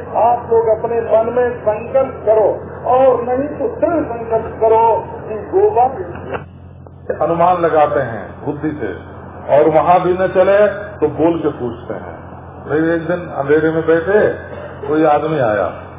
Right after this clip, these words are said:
तो आँख से नहीं पहचान में आया कि कौन है, तो उसके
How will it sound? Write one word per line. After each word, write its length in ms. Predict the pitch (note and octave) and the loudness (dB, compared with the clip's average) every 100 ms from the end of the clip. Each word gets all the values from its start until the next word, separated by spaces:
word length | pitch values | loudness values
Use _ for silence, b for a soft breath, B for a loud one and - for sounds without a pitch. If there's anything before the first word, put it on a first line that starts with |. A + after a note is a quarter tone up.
| - - - - - - | -18 -18 -18 -18 -18 -4
तो 80 | B2 | 0
आँख 300 | C3 D3 - | 2 0 0
से 120 | D#3 | -2
नहीं 120 | E3 | -2
पहचान 460 | E3+ E3 D3+ D3 D3+ | 0 0 2 2 0
में 140 | D3+ | 0
आया 200 | D3 D3 | 2 4
कि 140 | D3+ D3 | 2 -2
कौन 420 | B2+ D3 C#3+ G#2+ | 2 4 4 2
है, 260 | G2 F2 E2 - - - - - - - - - | -6 -8 -10 -16 -20 -20 -20 -20 -20 -20 -18 -2
तो 60 | E3 D#3+ D3+ E3+ F3 - C#3+ | 4 6 8 8 6 2 -4
उसके 560 | D3 D3 D#3 D3+ E3 | -6 -4 0 2 2